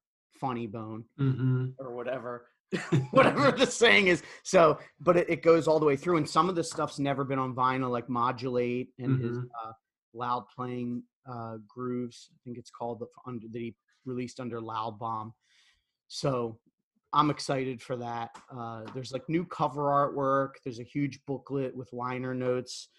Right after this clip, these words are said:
Speaker 1: uh, conversations with, like, Fred Armisen, Shirley Manson from Garbage, um, Best Coasts, uh, Bethany,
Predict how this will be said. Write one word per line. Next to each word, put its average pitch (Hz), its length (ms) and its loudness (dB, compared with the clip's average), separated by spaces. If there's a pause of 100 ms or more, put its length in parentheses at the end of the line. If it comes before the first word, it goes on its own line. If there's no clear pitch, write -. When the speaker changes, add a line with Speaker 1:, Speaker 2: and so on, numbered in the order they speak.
(300)
Speaker 1:
uh, 117 500 -4
conversations 127 800 -2
with, 120 160 -12
like, 110 140 -14
Fred 127 280 0
Armisen, 135 1040 0 (300)
Shirley 135 420 -2
Manson 127 600 -4
from 123 240 -10
Garbage, 127 1000 -2 (560)
um, 113 640 -2 (1000)
Best 131 360 -4
Coasts, - 720 -4
uh, 117 260 -6
Bethany, 127 580 -6